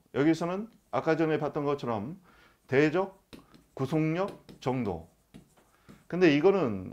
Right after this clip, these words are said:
그렇게 중요한 쟁점은 아닙니다. 이제 옛날 교수님들이 이걸 자주 물어보는데 실제 시험에서는 쓸 일은 많지는 않아요.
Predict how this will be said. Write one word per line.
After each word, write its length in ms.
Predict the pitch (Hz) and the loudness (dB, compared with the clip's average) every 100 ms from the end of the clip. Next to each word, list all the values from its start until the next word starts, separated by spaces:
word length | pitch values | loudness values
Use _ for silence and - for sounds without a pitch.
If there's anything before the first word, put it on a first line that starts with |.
| - | -8
그렇게 240 | 170 202 | -4 -2
중요한 260 | - 156 175 | -2 0 0
쟁점은 340 | 147 165 165 | -2 -2 0
아닙니다. 500 | 107 131 151 104 90 92 - _ - - - | 0 0 -2 -2 -4 -6 -12 _ -20 -20 -6
이제 240 | 117 127 117 | 0 4 6
옛날 320 | 190 214 208 | 6 6 6
교수님들이 560 | 170 175 180 170 160 131 | 2 0 0 2 2 2
이걸 300 | 156 139 - | 0 -2 -6
자주 260 | - 117 147 | -6 -4 -2
물어보는데 680 | 107 120 120 113 104 143 98 | 0 0 0 -4 -4 -6 -6
실제 300 | 220 214 214 | -6 -4 -2
시험에서는 480 | 220 220 202 196 | 0 0 0 -2
쓸 180 | 160 226 | -2 0
일은 140 | 226 156 | 0 -2
많지는 340 | 110 131 131 | -2 -4 -6
않아요. 340 | 98 104 127 | -6 -6 -10